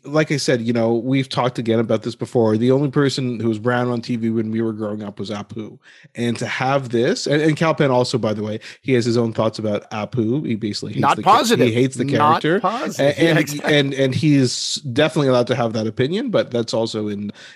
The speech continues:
Speaker 1: the documentary, The Problem with Apu, but Kal Penn's featured a lot in it. But listen, Kal Penn was really the first actor that we really noticed on screen in the early two thousands. And again, especially not playing stereotypical Asian characters.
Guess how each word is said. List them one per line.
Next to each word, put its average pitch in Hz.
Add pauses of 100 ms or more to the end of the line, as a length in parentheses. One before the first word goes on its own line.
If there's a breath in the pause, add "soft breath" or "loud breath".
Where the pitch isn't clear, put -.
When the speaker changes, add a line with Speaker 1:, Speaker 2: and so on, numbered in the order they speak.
(140)
Speaker 1:
the 104
documentary, 101
The 98
Problem 101
with 101
Apu, 151
but 104
Kal 110
Penn's 104
featured 101
a 104
lot 110
in 131
it. 135
But 160
listen, 208 (580 loud breath)
Kal 160
Penn 160
was 123
really 127 (240)
the 113
first 131 (240)
actor 123 (240 loud breath)
that 107
we 139
really 131
noticed 110 (120)
on 120
screen 120
in 113
the 107
early 113
two 117
thousands. 113 (260 loud breath)
And 123
again, 120
especially 131
not 123
playing 110
stereotypical 104
Asian 101
characters. -